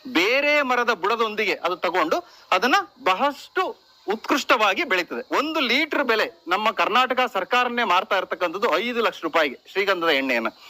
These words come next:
ಆದ್ರೆ ನಮ್ಮ ರೈತರಿಗೆ ಅಷ್ಟೆಲ್ಲ ಬೇಡಪ್ಪ. ನಾನು ಹೇಳೋದು ಈಗ ನಮ್ಮ ತೋಟದಲ್ಲಿ ಒಂದು ನೂರು ಗಿಡ ಹಾಕಿದ್ದೆ ನಾನು ಶ್ರೀಗಂಧ ಗಿಡಗಳನ್ನ.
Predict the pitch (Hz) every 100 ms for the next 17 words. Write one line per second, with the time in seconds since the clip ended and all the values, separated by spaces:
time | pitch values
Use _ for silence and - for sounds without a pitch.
0 | - - - 277 311 285 247 302 311 269
1 | 208 311 294 247 233 226 220 262 - -
2 | - 233 240 262 254 247 233 226 233 233
3 | 240 247 254 233 220 208 226 208 269 254
4 | 214 240 202 226 180 165 - 190 185 156
5 | 143 127